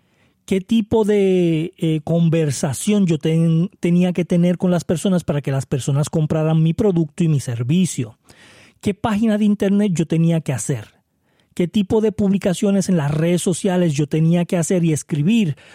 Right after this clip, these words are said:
para que la gente se sintiera atraída a, a preguntarme, "Ricardo, quiero saber más de tu negocio, de tu producto", ¿verdad?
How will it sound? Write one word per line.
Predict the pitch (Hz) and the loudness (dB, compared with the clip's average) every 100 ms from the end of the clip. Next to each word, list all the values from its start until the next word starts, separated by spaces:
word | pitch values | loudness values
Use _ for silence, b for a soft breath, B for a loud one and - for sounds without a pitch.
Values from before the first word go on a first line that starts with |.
| B | B
para | - 160 151 | -4 -2 -2
que | 165 | -2
la | 165 | -2
gente | 110 175 185 170 | 0 2 2 0
se | 185 190 | -2 -2
sintiera | 208 185 165 147 143 | 0 0 0 0 -2
atraída | 147 147 147 165 190 190 127 101 - _ _ _ _ _ _ _ - | -2 -2 0 2 2 2 -2 -6 -16 _ _ _ _ _ _ _ -6
a, | 156 147 147 - | -2 -2 -4 -4
a | 175 156 | -4 -2
preguntarme, | - 151 151 170 175 165 147 - _ _ | -2 0 0 0 0 0 0 -4 _ _
"Ricardo, | - 180 196 185 151 | -8 -4 -2 -4 -4
quiero | 165 165 | -2 -2
saber | 180 170 160 | 0 0 0
más | 160 170 | 0 0
de | 160 | -2
tu | 151 151 | -2 -4
negocio, | 139 160 165 | -2 -2 -2
de | 180 | -2
tu | 147 | -4
producto", | 139 127 135 - - - _ _ - | -6 -6 -6 -8 -14 -20 _ _ -10
¿verdad? | 131 143 165 | -6 -6 -6